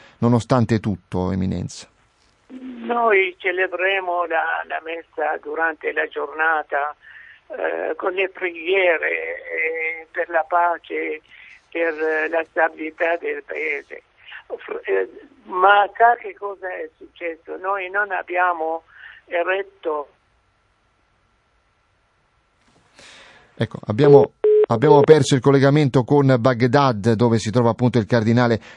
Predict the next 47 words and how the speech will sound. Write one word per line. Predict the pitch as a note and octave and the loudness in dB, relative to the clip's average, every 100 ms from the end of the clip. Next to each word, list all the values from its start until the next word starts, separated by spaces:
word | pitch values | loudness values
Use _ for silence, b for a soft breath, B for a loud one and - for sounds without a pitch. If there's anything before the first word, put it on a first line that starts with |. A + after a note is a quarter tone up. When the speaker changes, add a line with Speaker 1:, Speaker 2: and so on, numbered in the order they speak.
| B | B
Speaker 1:
Luis | A#2 C3+ C3 - B2+ | 0 2 2 2 0
Rafael | B2 B2 A#2 | 2 2 0
Sacco, | - E3 C3 - B2+ | 0 2 2 2 2
ma | B2 A#2 - F#2 | 2 0 -4 -6
cerchiamo | A2+ G2 B2+ A2 | -6 0 2 2
di, | A#2 A2 B B B | 2 -2 B B B
eh, | A2 | 0
recuperarlo. | B2 B2+ C3 C#3 A#2+ | 2 2 4 4 4
Intanto | A2+ D#3+ C3 | 2 2 2
vi | A#2+ | 2
do | D3 | 4
la | C3+ | 2
possibilità | A#2 - B2 A#2+ B2 C3 | 2 0 0 2 4 4
di | A#2 | 4
mandare | A#2 C3 | 2 2
i | A#2 | 2
vostri | C3 A2+ | 0 0
WhatsApp, | A#2+ A#2 - A#2+ A2+ | 0 0 0 -2 0
i | |
vostri | A#2 B2+ A2+ A#2 B2 | 2 0 2 2 2
S | - | 2
M | A#2+ A#2 B2+ B2+ | 2 4 4 2
S | - | 2
al | G#2+ | 0
tre | A#2 | 0
tre | A2 G#2+ | 0 0
cinque | A#2+ G2+ G#2+ | 0 0 2
dodici | A#2 A2+ G#2 A2+ - B B B | 2 2 0 -2 -4 B B B
quarantatré | A2+ A#2+ A#2 A#2+ A#2 C#3+ C#3 | 0 2 4 2 2 2 2
sette | - - C#3 - C3+ | 0 0 0 2 0
due | C3+ G3+ F3 | 2 2 4
due. | D3+ A#2+ | 4 4
Vi | D3+ | 4
ricordo | C3+ C3 A2 D3 | 2 2 2 2
ancora | C#3+ C3 A2+ G#2+ | 0 2 2 2
che | A2 | 0
stavamo | A2+ B2+ | 0 2
parlando | A2+ A#2+ C3+ A2 | 2 2 2 2
del | G#2+ | 2
fatto | C3 A#2 G#2+ | -2 0 -2
che | C3 | 0
da | A2+ | 2
Baghdad | A2+ G#2+ A2+ B2 | 2 0 2 2
è | A2 | 2
arrivata | A#2+ C3 B2 | 2 2 2
la | B2 | 2
notizia | A2 B2+ G2+ A#2+ | 0 0 -2 -2